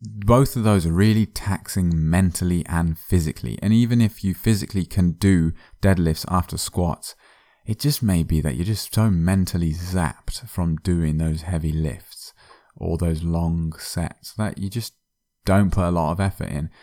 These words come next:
So I think if you are doing two days a week and you are doing a full body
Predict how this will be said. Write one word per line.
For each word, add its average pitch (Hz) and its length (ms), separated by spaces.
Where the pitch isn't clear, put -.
So 101 140
I - 20
think 110 220
if - 180
you 98 160
are 101 200
doing 98 280
two 92 180
days 80 240
a 76 40
week 71 280
and 87 160
you 78 120
are 87 300
doing 80 520
a 78 200
full 85 480
body 80 580